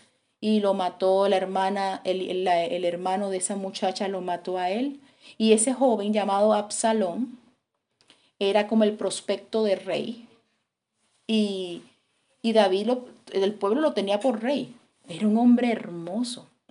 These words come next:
que tenía el cabello larguísimo y cortaban el cabello y lo vendían a, lo pesaban y lo vendían a precio de oro.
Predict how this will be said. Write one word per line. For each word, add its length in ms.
que 120
tenía 180
el 80
cabello 360
larguísimo 800
y 80
cortaban 520
el 160
cabello 380
y 40
lo 120
vendían 440
a, 180
lo 180
pesaban 460
y 40
lo 140
vendían 340
a 140
precio 380
de 120
oro. 220